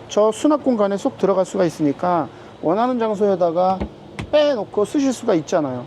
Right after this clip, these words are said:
왜 이렇게, 왜 이걸 추천을 드렸냐면, 팝업 테이블, 테-, 팝업 테이블 같은 경우는 요즘 점점점 천장을 높게 해달라는 분들이 많다 보니까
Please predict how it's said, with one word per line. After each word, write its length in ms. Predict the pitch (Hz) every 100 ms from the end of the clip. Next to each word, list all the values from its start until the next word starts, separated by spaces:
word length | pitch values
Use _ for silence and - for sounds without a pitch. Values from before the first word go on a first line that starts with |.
| - - - -
왜 200 | 175 277
이렇게, 280 | 277 277 233
왜 220 | 202 269
이걸 260 | 233 247
추천을 400 | 240 - - 269
드렸냐면, 540 | 233 190 190 175 170 226
팝업 300 | - 254 -
테이블, 300 | 220 185 175 - - -
테-, 180 | - 277
팝업 300 | - 269 277
테이블 280 | - 247 202
같은 220 | 196 190
경우는 420 | 175 156 165 180 127 - - - - -
요즘 580 | 233 254 285 269 262 247
점점점 920 | - 247 262 269 240 262 254 240 226
천장을 420 | - 294 277 269 196
높게 320 | 208 - 262
해달라는 420 | 247 240 226 220
분들이 300 | 202 190 202
많다 300 | 175 156 185
보니까 480 | 170 156 - 185